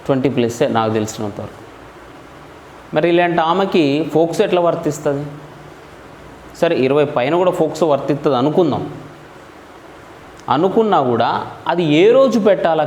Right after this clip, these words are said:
కేసు? మొదటిసారి జానీ మాస్టర్ అనుభవించిన రోజు పెట్టాలి. నువ్వు ఐదేళ్ల పాటు అతనితో maybe నువ్వు ఏ కారణం చేత, తెలీదు అది,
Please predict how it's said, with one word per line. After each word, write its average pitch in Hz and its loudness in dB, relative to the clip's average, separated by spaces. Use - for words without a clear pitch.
కేసు? 143 -2
మొదటిసారి 156 2
జానీ 143 0
మాస్టర్ 143 -2
అనుభవించిన 127 0
రోజు 143 -2
పెట్టాలి. 107 -8
నువ్వు 175 2
ఐదేళ్ల 190 4
పాటు 196 2
అతనితో 180 2
maybe 214 2
నువ్వు 135 0
ఏ 156 4
కారణం 180 2
చేత, 180 2
తెలీదు 151 2
అది, - -6